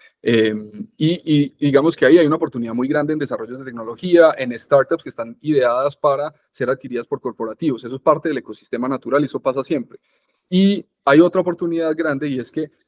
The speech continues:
al final muchos de estos emprendedores que tienen tecnologías disruptivas no solamente van a potenciar esa industria, sino que van a crear el segundo tejido empresarial, ¿no? Que eso es algo que ya estamos viendo. Entonces, hay un tejido empresarial muy grande, muy estructurado, muy potente, reconocido a nivel mundial,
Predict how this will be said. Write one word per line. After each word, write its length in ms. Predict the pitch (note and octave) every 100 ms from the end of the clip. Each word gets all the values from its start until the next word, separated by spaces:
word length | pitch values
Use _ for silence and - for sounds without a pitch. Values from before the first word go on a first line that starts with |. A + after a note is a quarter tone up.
| _ -
al 120 | A#2+
final 300 | C3 B2 A#2
muchos 300 | C3+ D3+ F#3
de 60 |
estos 180 | F3 F#3
emprendedores 880 | F3 D3+ B2+ A#2+ A#2 A#2+ A#2+ B2+ C#3+ _
que 100 | C3+
tienen 320 | - B2+ C#3
tecnologías 540 | D#3 D3 B2 A#2 C#3 E3
disruptivas 500 | F3+ C#3+ B2+ F3 C#3
no 100 | B2
solamente 380 | D#3+ D#3+ E3+ F3
van 120 | E3+
a 40 |
potenciar 420 | E3 D3+ A#2+ B2 B2
esa 120 | D3+
industria, 420 | D#3+ D#3 D3 D#3+
sino 200 | D3 A2+
que 80 | C3
van 100 | C#3
a 40 |
crear 160 | D3 A#2+
el 60 |
segundo 320 | A2+ B2+ A#2 A#2+
tejido 300 | C#3 A#2+ A#2
empresarial, 580 | B2 - - C#3+ E3
¿no? 140 | A#2+ G3+
Que 120 | -
eso 100 | C3+
es 20 |
algo 140 | F3 D#3+
que 80 |
ya 80 | B2+
estamos 260 | A#2 D3+ E3
viendo. 240 | G#3 C3
Entonces, 380 | A#2 B2+ A#2 A2 _ _ -
hay 140 | C#3+
un 80 | E3+
tejido 240 | F#3 G3+
empresarial 440 | G3 F3+ C3+ A#2 B2+
muy 300 | C#3+ F#3+ A3
grande, 500 | F3 D3 A2+ C3+ C3+
muy 240 | C3+ D3 F#3
estructurado, 640 | - F3+ - B2 A#2 C3+
muy 320 | D3 F3 F#3
potente, 520 | F3+ E3 C3 A#2 -
reconocido 680 | D3+ B2 B2 A#2+ A#2+ F#3+ A3
a 40 |
nivel 220 | F#3+ C3 A#2+
mundial, 460 | D3 C#3 A#2 G#2+